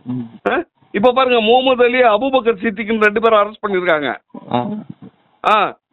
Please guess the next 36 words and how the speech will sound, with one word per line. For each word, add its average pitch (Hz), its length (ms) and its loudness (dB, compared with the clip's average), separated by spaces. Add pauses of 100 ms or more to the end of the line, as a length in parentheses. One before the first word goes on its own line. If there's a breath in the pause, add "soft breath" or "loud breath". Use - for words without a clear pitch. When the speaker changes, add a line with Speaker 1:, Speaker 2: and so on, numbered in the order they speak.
Speaker 1:
ம். 123 260 -6 (1120)
Speaker 2:
அதாவது 214 460 2 (180)
உள்நாட்டு 269 520 0
பாதுகாப்பு 240 540 -2
பிரிவு 226 260 -6
டி 220 180 -6
ஐ 233 80 -2
ஜி 208 120 -6
மகேஷ் 208 380 -2
சார் 226 220 2
தலைமையில 214 480 0
தான் 247 140 2
வந்து 233 220 -4 (400)
போய் 226 140 4
பா-, 214 640 2
அரெஸ்ட் 240 200 -2
பண்ணிருக்காங்க 190 440 0
எல்லாமே. 185 320 2
Speaker 1:
இல்ல 185 120 2
சார், 170 140 0
அப்ப 131 100 2
மதுரையில 175 460 4
போயிட்டு 185 280 2
சீமானவர்கள் 180 560 2
பார்த்ததுனால 175 500 6
அவரு, 180 220 6 (100)
அவரும் 202 340 6
வந்து 196 160 4
ஒரு 185 140 2
தீவிரவாதி 180 400 4
நம்ம 165 260 0
எப்படி 156 220 0
சார் 151 200 0
சொல்ல 139 180 -2
முடியும் 123 300 0
சார்? 117 240 -2